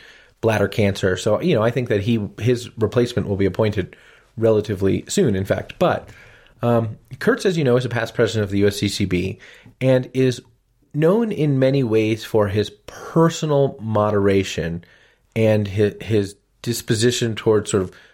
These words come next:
listening and forging consensus among the bishops. Lots of guys regard him highly for that.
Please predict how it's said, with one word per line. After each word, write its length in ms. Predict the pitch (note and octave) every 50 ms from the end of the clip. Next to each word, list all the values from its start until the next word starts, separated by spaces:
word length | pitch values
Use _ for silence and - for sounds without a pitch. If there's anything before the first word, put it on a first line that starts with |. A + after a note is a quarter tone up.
| _ _ _ -
listening 500 | G#2+ A2+ C#3 D3 C#3+ - D3 C#3 C3 A#2+
and 120 | A2+ G#2
forging 420 | - - A2 G#2+ G#2 G#2 G#2 G2
consensus 680 | F#2 - G2+ F#2 - - G#2 F#2+ F#2 - - G2 - -
among 300 | F#2+ F2+ F#2 F#2 F2+ F2
the 80 | E2+
bishops. 420 | - - - - - - - - -
Lots 300 | - A2 A#2 B2 - -
of 100 | A2+ -
guys 400 | G#2+ G2 F#2+ G2 F#2+ - - _ _ _ _ _ _ _
regard 420 | - G2 G2 G2+ F#2+ G#2 F#2+ F#2+ F2
him 120 | F#2+ F#2
highly 260 | F2+ G2 F2+ F2+ F2
for 140 | E2+ - -
that. 260 | E2+ E2+ D#2+ - -